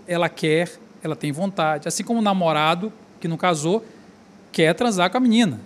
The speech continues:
Ele tem atração pela menina. E alguém diz pra ele, "Você só tem que, você só pode transar quando casar." O que é possível? A lei moral vai ser possível? Não. Aí a gente chega no centro do discipulado. Só uma coisa é possível.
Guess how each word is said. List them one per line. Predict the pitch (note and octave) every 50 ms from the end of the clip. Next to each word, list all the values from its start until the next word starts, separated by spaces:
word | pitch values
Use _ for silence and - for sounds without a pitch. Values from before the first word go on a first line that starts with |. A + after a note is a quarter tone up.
| - - - - - - - - - - - - -
Ele | E3+ D#3 D3+
tem | D3 - D#3+ E3+ F#3+ G#3+ G#3+
atração | F3 - F3 D3+ - - E3+ D#3 C3+
pela | - D3 D3
menina. | C#3+ C#3 B2+ A#2 A2+ A#2 - - - - - - - - -
E | D3+
alguém | D#3+ D#3 E3 G3+
diz | F#3+ -
pra | - G#3 F3+
ele, | D#3+ C#3
"Você | - - D#3 C#3
só | - F3+
tem | D3 E3+ E3
que, | D#3
você | - - D3
só | - C#3+ C3+
pode | - E3+ F3
transar | - F#3+ F3 D#3+ E3+
quando | E3+ - F#3+ F#3+
casar." | A3 A3 G3+ F3 D#3 C3+ C#3+ - - - - - - - - - - - - - - - - - - -
O | G3+ -
que | - - E4 E4+ E4+
é | D#4
possível? | C4+ - C#4 C4 G#3+ - - G3+ E3 F#3 -
A | G3 A3
lei | A3 G#3+ A3 B3+ D4+ D4+
moral | C#4+ C4+ B3+ A#3 G#3 F#3+ F#3 F#3 E3
vai | D3 F3+ E3+
ser | - - F3
possível? | - F3 D3+ - - G3+ F3+ F#3+ G#3+
Não. | F#3+ D#3+ C#3+ B2+ - - - - - - - - - -
Aí | F3+ F#3+ G3
a |
gente | G3 G3+ G#3
chega | - - A3+ A3 A3+
no | A3 G#3+
centro | - - - G#3 G#3 G3 A3+ G#3+
do | F#3
discipulado. | F3+ - - G#3+ - A3+ A3 F#3+ D#3+ C3+ B2 A#2 - - - - - - - - - - - - - - - - - - - - - - -
Só | - - - - A3 A#3+
uma | C4 C4 C4 A#3+
coisa | - - G3+ G#3 G3+ G#3+
é | A3
possível. | A3+ A#3 G3 - - F3+ C3+ A#2+ C3